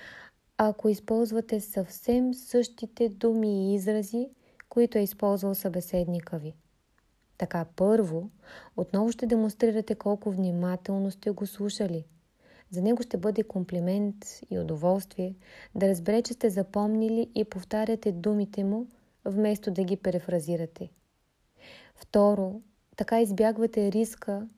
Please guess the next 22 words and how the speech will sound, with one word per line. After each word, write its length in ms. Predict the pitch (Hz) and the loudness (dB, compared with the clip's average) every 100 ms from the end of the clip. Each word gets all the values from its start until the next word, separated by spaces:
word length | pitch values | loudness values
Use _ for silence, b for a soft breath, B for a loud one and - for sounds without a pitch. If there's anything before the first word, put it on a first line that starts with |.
| _ | _
да 140 | 190 196 | -4 -2
вложите 600 | 190 220 233 220 220 214 | 2 4 4 0 -2 -2
друг 360 | 175 233 247 - | 0 -2 -2 -2
смисъл 400 | 226 214 - 185 | 0 0 -2 -4
в 80 | |
нещата, 640 | 190 180 - 190 185 185 185 b b b b - | -4 -4 -4 -4 -4 -6 -12 b b b b -4
които 280 | 196 - | -2 -2
събеседника 760 | 190 196 185 - 185 175 170 170 | -4 -4 -4 -2 -2 -2 -6 -6
ви 100 | 170 | -6
е 60 | |
споделил. 540 | 165 - 175 185 190 185 - _ _ _ _ _ _ B B B B | -6 -6 -4 -2 -2 -6 -12 _ _ _ _ _ _ B B B B
Така, 220 | - 269 | -4 0
например, 680 | 262 220 - 175 170 175 202 _ _ _ _ | 0 0 0 0 2 -2 -4 _ _ _ _
той 120 | 214 | 4
може 260 | 220 226 214 | 6 4 2
да 120 | 196 | 0
е 60 | 190 | -2
казал 640 | - 202 196 185 190 208 B B B B B B B | 0 -2 0 0 -2 -4 B B B B B B B
нещо 480 | 220 220 220 - 226 | 2 4 2 0 2
в 440 | 226 220 202 190 | 2 0 -2 -4
смисъла 580 | - 208 196 214 196 196 | 0 0 2 0 0 2
на, 500 | 190 185 185 180 180 | 2 2 0 0 -4